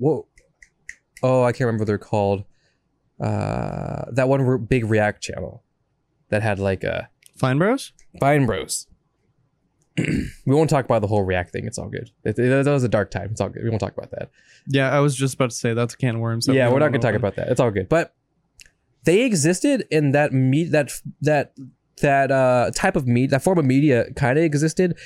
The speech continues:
Speaker 1: in
Speaker 2: Mm-hmm.
Speaker 1: that sense, but not like this homebrewed, just like, I mean, reaction channels are kind of, like, another topic to talk about, I suppose.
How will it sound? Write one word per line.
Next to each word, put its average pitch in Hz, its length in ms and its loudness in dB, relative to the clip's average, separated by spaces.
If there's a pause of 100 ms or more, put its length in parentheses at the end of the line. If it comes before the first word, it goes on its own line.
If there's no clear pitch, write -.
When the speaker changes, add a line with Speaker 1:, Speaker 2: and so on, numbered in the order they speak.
Speaker 1:
in 139 80 2
Speaker 2:
Mm-hmm. 131 100 4
Speaker 1:
that 131 140 2
sense, 139 260 -2
but 127 120 0
not 151 180 2
like 143 140 2
this 123 180 -2
homebrewed, 117 760 0 (320)
just 123 180 0
like, 110 300 0 (1040)
I 175 60 2
mean, 143 120 4
reaction 139 420 2
channels 110 360 0
are 104 60 0
kind 104 200 -2
of, 92 80 -4
like, 95 260 -2
another 92 240 -4
topic 87 440 -6
to - 80 -8
talk 92 240 -4
about, 95 200 -2
I 98 60 -2
suppose. 104 460 -4